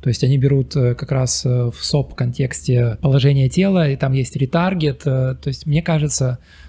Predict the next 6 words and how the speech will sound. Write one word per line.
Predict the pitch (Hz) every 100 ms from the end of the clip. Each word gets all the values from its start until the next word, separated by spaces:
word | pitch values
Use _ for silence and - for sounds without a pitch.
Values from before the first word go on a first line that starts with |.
| -
что | - 143
с | -
этой | 160 143
штукой | 135 - 185 151 131 131
я | 131 131 151 131 127 135 147
смогу | 151 143 127 131 143 147 147 139 131 123